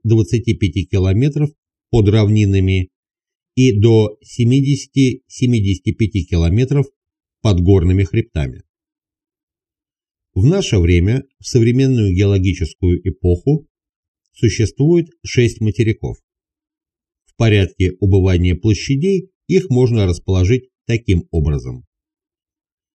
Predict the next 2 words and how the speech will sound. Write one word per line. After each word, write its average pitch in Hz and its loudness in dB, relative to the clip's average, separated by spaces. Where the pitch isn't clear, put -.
Евразия, 95 0
Африка, 95 -2